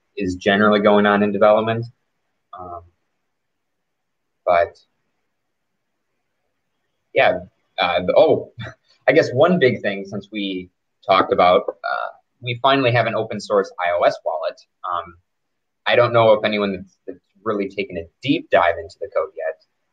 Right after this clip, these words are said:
but it's nice that we actually have, uh, a Monero dedicated,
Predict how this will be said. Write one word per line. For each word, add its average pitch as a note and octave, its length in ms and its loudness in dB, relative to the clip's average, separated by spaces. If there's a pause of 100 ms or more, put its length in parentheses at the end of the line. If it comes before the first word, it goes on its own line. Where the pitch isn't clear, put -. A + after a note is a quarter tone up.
(200)
but G2 220 4
it's G2+ 180 -2
nice A2+ 220 0
that G#2 80 0
we G2 120 2
actually F#2+ 420 -2
have, G2+ 300 0
uh, E2 680 -16 (260)
a F2 200 -14
Monero F#2 640 2 (960)
dedicated, G#2 440 0